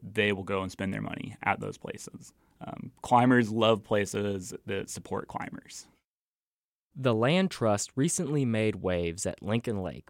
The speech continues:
Speaker 2: by referencing a plan for recreational climbing in the park in the Trust's conservation easement with the City of Lincoln. A conservation easement is a voluntary legal agreement that permanently limits the use of the land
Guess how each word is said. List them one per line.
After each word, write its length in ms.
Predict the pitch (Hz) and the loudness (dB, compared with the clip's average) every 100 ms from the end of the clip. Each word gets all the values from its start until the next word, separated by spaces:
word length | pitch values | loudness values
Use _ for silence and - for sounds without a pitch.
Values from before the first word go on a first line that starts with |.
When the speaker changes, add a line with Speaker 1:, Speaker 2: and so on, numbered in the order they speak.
| - | -6
Speaker 2:
by 140 | 98 | -4
referencing 580 | 98 127 143 160 151 139 | 2 2 4 0 0 0
a 40 | |
plan 360 | 107 - 127 127 | -2 -2 0 0
for 140 | 127 98 | -2 -2
recreational 680 | 107 127 127 120 117 117 98 | 0 0 2 0 0 -4 -6
climbing 560 | - 98 90 82 87 | -2 -2 0 -4 -8
in 140 | - 104 | -6 -6
the 80 | 90 | -6
park 440 | - 107 87 - _ _ - | 0 2 2 -2 _ _ -4
in 100 | 113 | -2
the 100 | 107 | -2
Trust's 600 | - 147 147 151 - - | -2 2 2 2 -2 -4
conservation 840 | - 139 139 143 123 117 - 110 - | -4 -2 0 0 4 2 2 -2 0
easement 420 | 110 98 90 - | -2 0 -4 -6
with 120 | 95 | -8
the 80 | 98 | -4
City 280 | - 113 101 | -2 0 -2
of 100 | 90 | -2
Lincoln. 340 | 87 80 - - _ _ _ _ _ - | -6 -8 -14 -20 _ _ _ _ _ -6
A 80 | 107 | -6
conservation 800 | - 143 160 165 135 127 123 107 | 0 2 2 2 4 4 0 0
easement 400 | 107 101 95 87 | -2 -2 -2 -2
is 120 | 101 | -2
a 120 | 98 90 | -2 0
voluntary 800 | 107 113 139 147 143 131 131 127 | 2 4 4 2 0 0 0 0
legal 460 | 104 120 139 151 | 0 2 4 2
agreement 560 | 135 107 110 104 85 80 _ _ _ - | 2 0 0 2 2 -2 _ _ _ -6
that 200 | - - | -6 -6
permanently 720 | - 156 165 170 143 135 117 | -2 2 2 2 2 0 0
limits 520 | - 117 127 120 - | 0 2 4 2 0
the 140 | - | -2
use 380 | 95 101 113 - | 0 4 2 0
of 100 | 98 | -4
the 120 | 95 | -2
land 440 | 92 95 90 87 | 0 0 0 -2